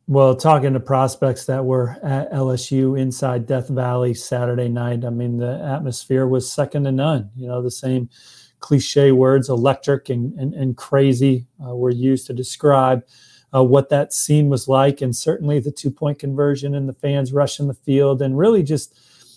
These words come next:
how this L S U football team has evolved over the course of the season, uh, starting with Jaden Daniels on down, has just been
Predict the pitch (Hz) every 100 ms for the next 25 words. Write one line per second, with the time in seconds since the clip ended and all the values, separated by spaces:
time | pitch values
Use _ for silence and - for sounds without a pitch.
0 | _ 160 160 160 175 156 151 - 165 -
1 | 143 151 143 131 143 139 131 135 120 -
2 | 135 123 127 135 127 135 127 120 - 143
3 | 131 135 123 - 143 139 131 131 123 _
4 | _ - 127 127 - 135 135 131 117 139
5 | 127 123 127 127 127 117 123 120 117 123
6 | 123 123 113 127 - 139 123